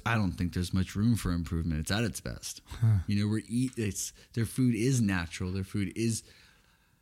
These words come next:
Speaker 1: um, being grown and eaten right there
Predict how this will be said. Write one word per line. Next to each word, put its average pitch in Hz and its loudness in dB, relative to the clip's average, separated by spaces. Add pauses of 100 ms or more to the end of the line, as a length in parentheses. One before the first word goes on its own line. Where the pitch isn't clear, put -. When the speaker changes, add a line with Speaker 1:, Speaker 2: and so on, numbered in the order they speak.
(300)
Speaker 1:
um, 98 4
being 113 4
grown 117 4
and 101 -2
eaten 113 2
right 110 2
there 107 0